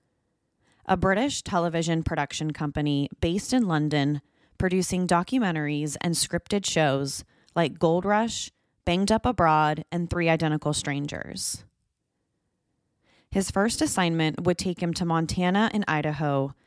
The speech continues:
to film a few episodes for the show Gold Rush, a series that follows crews mining gold in different parts of the U S. Most of the time,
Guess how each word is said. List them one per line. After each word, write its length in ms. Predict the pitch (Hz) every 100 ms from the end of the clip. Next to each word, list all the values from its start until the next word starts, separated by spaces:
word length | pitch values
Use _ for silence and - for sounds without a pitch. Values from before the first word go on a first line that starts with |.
| _ _
to 100 | 180
film 300 | 185 185 180
a 100 | 180
few 260 | - 233
episodes 640 | 214 185 180 165 160 156 151
for 140 | 175
the 100 | 165
show 300 | 160 165 156
Gold 360 | 160 151 143 143
Rush, 540 | 123 78 - - - - _ _ _ _ _ _ -
a 60 |
series 420 | 202 220 214 262 262
that 160 | 269
follows 580 | - 165 156 160 156 156 -
crews 440 | - 196 233 240
mining 440 | 202 180 170 170
gold 460 | 160 147 139 139 -
in 160 | - 175
different 380 | 185 180 226 -
parts 320 | 175 160 -
of 120 | 170
the 100 | 160
U 200 | 147 147
S. 520 | 131 - 185 - - - _ _ _ _ _ _ _ _ _ -
Most 380 | 196 233 -
of 120 | 320 202
the 100 | 190
time, 480 | 175 160 151 156